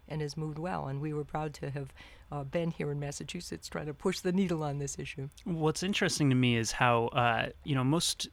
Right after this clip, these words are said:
Speaker 2: people associate states' rights as a conservative concept, uh, but here was a ostensibly liberal, uh, uh, push on states' rights that was successful. Do you think that's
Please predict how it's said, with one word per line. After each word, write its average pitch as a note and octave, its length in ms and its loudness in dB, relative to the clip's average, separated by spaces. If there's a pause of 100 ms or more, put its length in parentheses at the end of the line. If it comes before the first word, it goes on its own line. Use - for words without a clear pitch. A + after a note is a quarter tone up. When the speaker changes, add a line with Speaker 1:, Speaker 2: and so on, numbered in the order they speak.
Speaker 2:
people C3 300 2
associate A#2+ 640 0
states' - 420 -2
rights A#2 400 0 (180)
as A#2+ 360 0
a A2 200 2
conservative A#2 680 2
concept, A2 680 -2
uh, B2 220 2
but B2 140 -2
here E3+ 260 4
was C#3 460 2
a B2 280 0 (360)
ostensibly B2 500 -4
liberal, B2+ 580 6 (400)
uh, - 40 0
uh, A#2+ 720 8
push - 520 0 (240)
on B2+ 220 4
states' C3 420 2
rights C3 360 2
that A#2+ 120 0
was A#2+ 100 -4
successful. C3+ 380 -2
Do C#3 80 2
you D#3+ 40 2
think A3 140 -2
that's F#3 220 0